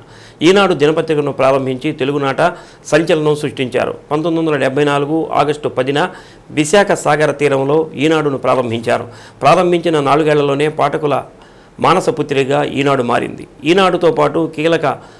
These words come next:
మైలురాయిగా సితారా సినీ పత్రిక నిలిచింది. బహుముఖ ప్రజ్ఞ, కఠోర సాధన, ఇవే రామోజీ అస్త్రాలు.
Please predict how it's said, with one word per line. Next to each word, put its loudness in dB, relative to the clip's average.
మైలురాయిగా 4
సితారా 0
సినీ -4
పత్రిక -4
నిలిచింది. -6
బహుముఖ 4
ప్రజ్ఞ, 2
కఠోర 2
సాధన, 2
ఇవే 2
రామోజీ 0
అస్త్రాలు. -2